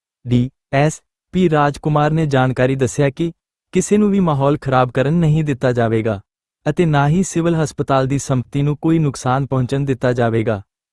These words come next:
ਉਨ੍ਹਾਂ ਲੋਕਾਂ ਨੂੰ ਵੀ ਅਪੀਲ ਕੀਤੀ ਕਿ ਸ਼ਾਂਤੀ ਬਣਾ ਕੇ ਰੱਖਣ। ਇਸ ਮੌਕੇ ਐਸ ਐਚ ਓ ਸਿਟੀ ਅਵਤਾਰ ਸਿੰਘ ਤੇ ਹੋਰ ਸਟਾਫ ਵੀ ਹਾਜ਼ਰ ਸੀ। ਆਓ ਦੇਖਦੇ ਹਾਂ ਦੁਆਬੇ ਦੀ ਆਵਾਜ਼,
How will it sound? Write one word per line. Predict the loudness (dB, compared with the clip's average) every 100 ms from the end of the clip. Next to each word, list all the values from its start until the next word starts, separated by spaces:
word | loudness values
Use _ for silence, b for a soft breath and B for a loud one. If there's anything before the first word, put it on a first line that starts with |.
| _
ਉਨ੍ਹਾਂ | 0 2 4
ਲੋਕਾਂ | 2 2 0
ਨੂੰ | 0
ਵੀ | 0 0
ਅਪੀਲ | 0 -2 -2
ਕੀਤੀ | -4 -6 -6
ਕਿ | -6 -6 -8 _ _ _
ਸ਼ਾਂਤੀ | -6 -2 0 0 0
ਬਣਾ | 2 2 0
ਕੇ | 0
ਰੱਖਣ। | 0 -2 -4 -8 _ _ _ _ -2
ਇਸ | -2 0
ਮੌਕੇ | 0 0 -2 -2
ਐਸ | -2 -4 -6 _ _ 0
ਐਚ | 0 0 -6 _ _ 2
ਓ | 2
ਸਿਟੀ | 2 -2 0 0
ਅਵਤਾਰ | 0 0 2 2
ਸਿੰਘ | 0 -2 2
ਤੇ | 0
ਹੋਰ | 2 0
ਸਟਾਫ | -2 -2 0 0 -2
ਵੀ | -2
ਹਾਜ਼ਰ | 0 0 0 -2
ਸੀ। | -4 -8 -8 _ _ _ -4
ਆਓ | 0 2
ਦੇਖਦੇ | 2 0 2 0
ਹਾਂ | 2 0
ਦੁਆਬੇ | 2 2 2 2 0
ਦੀ | -2 -2
ਆਵਾਜ਼, | 0 0 0 -2